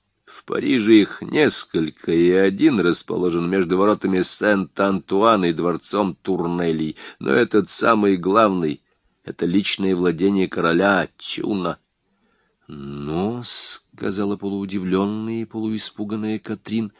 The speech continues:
здесь никого нет». «Ещё слишком рано. Бродяги возвращаются в свои норы позднее, когда весь остальной народ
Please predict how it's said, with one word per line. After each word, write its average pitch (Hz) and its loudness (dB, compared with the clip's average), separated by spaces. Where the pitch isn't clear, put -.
здесь 82 -6
никого 104 -6
нет». 143 -6
«Ещё 113 0
слишком 101 0
рано. 92 2
Бродяги 135 4
возвращаются 85 2
в 82 -6
свои 92 0
норы 90 2
позднее, 90 2
когда 87 -4
весь 87 -2
остальной 92 0
народ 90 2